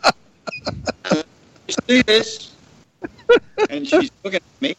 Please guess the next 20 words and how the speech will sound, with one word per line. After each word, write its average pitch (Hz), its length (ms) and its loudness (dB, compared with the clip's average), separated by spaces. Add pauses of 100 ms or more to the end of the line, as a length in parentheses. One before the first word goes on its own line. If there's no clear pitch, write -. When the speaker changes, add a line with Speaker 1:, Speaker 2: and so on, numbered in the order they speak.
Speaker 2:
the 131 100 -8
cigarette 147 600 0
kinda, 127 260 0
like, 127 340 0
poised 147 440 0
to 123 80 -4
go 139 220 2
in 120 80 2
her 113 80 0
mouth. 110 260 -4
She 127 120 -6
said, 110 200 -4
"Yes." - 560 -2 (460)
I 214 80 6
said, 185 160 2
"Imagine 190 180 0 (320)
it's - 180 -10
a 139 60 2
man's 139 320 2
cock." - 580 -4